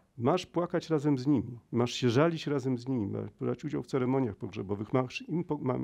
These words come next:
masz im pokazać, że cierpisz razem z nimi, bo budujesz, budujesz tym gestem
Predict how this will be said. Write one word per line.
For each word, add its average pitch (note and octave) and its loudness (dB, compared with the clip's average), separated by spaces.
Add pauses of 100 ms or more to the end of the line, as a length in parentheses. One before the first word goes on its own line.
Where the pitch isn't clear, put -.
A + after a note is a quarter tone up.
masz C#3 -4
im F3+ -4
pokazać, - -8 (480)
że A#2+ 2
cierpisz C#3+ -2
razem A#2 2
z G2+ -4
nimi, G2+ 0
bo A2+ 0
budujesz, A#2+ -2 (180)
budujesz B2+ -2
tym B2 0
gestem A#2+ -2